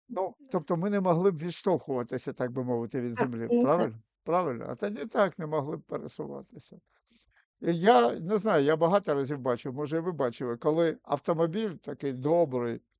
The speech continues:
Speaker 1: з сильним двигуном автомобіль, е, е, стоїть на дорозі, а, а ст-, зупинився на дорозі, а там крига. І він вмикає двигун,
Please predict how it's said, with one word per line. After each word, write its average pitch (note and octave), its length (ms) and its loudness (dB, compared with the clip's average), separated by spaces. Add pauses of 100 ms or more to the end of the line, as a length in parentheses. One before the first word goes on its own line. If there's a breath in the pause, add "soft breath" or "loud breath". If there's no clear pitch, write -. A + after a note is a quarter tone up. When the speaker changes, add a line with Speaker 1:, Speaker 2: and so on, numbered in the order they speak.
(140)
Speaker 1:
з - 80 -20
сильним D3 420 0
двигуном C#3+ 580 0
автомобіль, C3+ 680 -4 (800)
е, B2+ 300 2 (360)
е, A#2+ 800 2
стоїть D#3+ 680 0 (180)
на D3 140 -2
дорозі, E3 460 0 (260)
а, C3+ 80 0 (300)
а C#3 60 0
ст-, D3+ 180 -4
зупинився E3+ 540 -4
на D#3 120 0
дорозі, E3+ 500 0 (440)
а D3+ 140 2
там F#3+ 220 2
крига. D3 480 2 (560)
І D3+ 100 0
він G3 160 4
вмикає F#3 500 4
двигун, F3 560 2